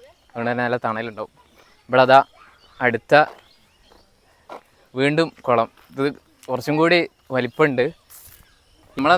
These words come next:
നാട്ടിലെ ഏകദേശം ആയിരത്തി തൊള്ളായിരത്തി എൺപത് തൊണ്ണൂറ് കാലഘട്ടമൊക്കെ എങ്ങനെ ആയിരിക്കും ആ ഒരു രൂപത്തിലാണ് കേട്ടോ ഇവിടുത്തെ അവസ്ഥ. അത്തരത്തിലുള്ള വീടുകളാണ്. ഈ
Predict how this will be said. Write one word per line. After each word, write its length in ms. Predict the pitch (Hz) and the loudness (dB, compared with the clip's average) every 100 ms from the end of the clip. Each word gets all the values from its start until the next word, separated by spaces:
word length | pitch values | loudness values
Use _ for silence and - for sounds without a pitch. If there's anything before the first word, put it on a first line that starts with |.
| 160 | 2
നാട്ടിലെ 400 | 147 165 170 143 117 123 | 0 2 4 4 4 0
ഏകദേശം 460 | 127 135 143 151 143 127 | 0 0 0 -2 -2 -2
ആയിരത്തി 360 | 127 131 - 139 | -2 -4 -8 -6
തൊള്ളായിരത്തി 520 | 135 131 135 135 - 131 | -2 2 0 -2 -6 -4
എൺപത് 400 | 117 120 127 131 127 - _ _ - - _ - | -4 -4 -4 -4 -8 -10 _ _ -20 -20 _ -6
തൊണ്ണൂറ് 400 | 120 123 135 143 127 | -2 0 0 0 0
കാലഘട്ടമൊക്കെ 560 | 123 123 127 127 120 120 | 2 0 0 -2 -2 -4
എങ്ങനെ 200 | 113 123 117 | -4 -6 -8
ആയിരിക്കും 360 | 110 104 107 - _ _ _ _ _ 127 | -10 -12 -14 -14 _ _ _ _ _ 2
ആ 40 | 151 | 4
ഒരു 160 | 160 151 143 | 4 2 -2
രൂപത്തിലാണ് 580 | 127 131 127 135 135 123 | -4 -6 -4 -2 0 -2
കേട്ടോ 200 | 113 107 95 _ _ - | -6 -8 -8 _ _ -16
ഇവിടുത്തെ 420 | 113 117 135 131 127 - - 120 | -6 -6 -2 0 0 -2 -10 -8
അവസ്ഥ. 260 | 113 - 120 - _ _ - | -8 -6 -8 -8 _ _ -18
അത്തരത്തിലുള്ള 540 | 117 123 131 131 135 135 120 | -8 -6 -6 -6 -2 -2 -4
വീടുകളാണ്. 520 | 120 123 127 117 120 - _ _ _ | -6 -4 -4 -6 -12 -20 _ _ _
ഈ 40 | - | -4